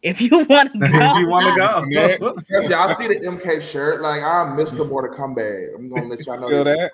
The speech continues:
Speaker 4: right now.
Speaker 3: Feel that?
Speaker 4: But the beta, with me, it looked different. It didn't really feel different because, you know, I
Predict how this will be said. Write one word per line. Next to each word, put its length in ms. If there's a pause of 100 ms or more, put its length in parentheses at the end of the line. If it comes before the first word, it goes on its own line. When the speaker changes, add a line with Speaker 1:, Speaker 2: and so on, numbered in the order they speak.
Speaker 4:
right 100
now. 520
Speaker 3:
Feel 180
that? 280 (200)
Speaker 4:
But 580 (640)
the 120
beta, 720 (520)
with 200
me, 200
it 260
looked 340
different. 420 (760)
It 100
didn't 180
really 180
feel 280
different 340
because, 140
you 40
know, 80
I 100